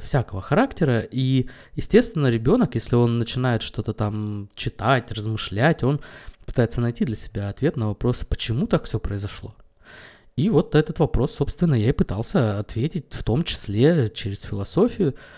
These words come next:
И поэтому мне нравилась эта идея необходимости, потому что, черт возьми, если все необходимо, если у всего есть причины, то круто жить.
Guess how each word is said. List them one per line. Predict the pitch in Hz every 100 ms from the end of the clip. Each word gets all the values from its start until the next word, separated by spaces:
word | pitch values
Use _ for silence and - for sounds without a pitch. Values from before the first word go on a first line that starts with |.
| - -
И | 123
поэтому | - 139 208 113
мне | 110 110
нравилась | 110 104 98 -
эта | -
идея | 107 107 107
необходимости, | 110 117 160 156 294 233 -
потому | 123 113 117 117
что, | - - 113 110
черт | - 160
возьми, | 147 110 120
если | 190
все | -
необходимо, | 262 143 - 113 107 175 175 127 - - - - -
если | 120 131
у |
всего | - 196
есть | 151 110
причины, | - 107 - 185 233
то | 139 - 117 120 120 123 120 117 117
круто | - 135 214 226
жить. | 208 202 117 -